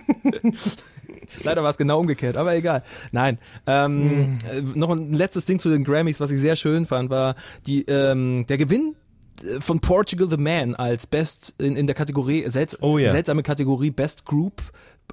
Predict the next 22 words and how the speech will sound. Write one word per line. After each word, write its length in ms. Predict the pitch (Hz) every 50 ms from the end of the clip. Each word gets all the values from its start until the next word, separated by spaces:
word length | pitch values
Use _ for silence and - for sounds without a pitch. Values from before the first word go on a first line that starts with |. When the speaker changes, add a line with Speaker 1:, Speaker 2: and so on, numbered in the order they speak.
| - -
Speaker 1:
slash 500 | 131 - 143 135 143 151 - - - _ -
Duo 320 | 160 160 185 175 143 123
Performance. 760 | 117 - - 135 117 117 - - 117 110 110 117 143 196 - - - - - 135 -
Und 140 | 127 127
da 80 | 156 151
haben 100 | 180 190
sie 100 | 180 175
für 120 | - -
Feel 260 | 147 - - 170 165 165
It 120 | 160 -
Still 200 | - - 156 143
gewonnen. 400 | 127 120 - 80 82 92 - - _ _ _ _ _ _ _ _ _ _ _ _ _ _ _ _ _ _ _ _ _ _ _ - - _ - - _ _ _ -
Speaker 2:
Mhm. 100 | 127 117
Speaker 1:
Und 360 | 95 98 143 214 220 - -
der 80 | 123
Song 200 | 117 - 147 160
allein 380 | 143 139 127 131 151 170 170 -
ist 120 | - 139 -
ja 100 | 151 131
schon 200 | - 143 131 127
ein 140 | - 127 120
Phänomen. 560 | - 143 123 123 110 117 117 120 135 170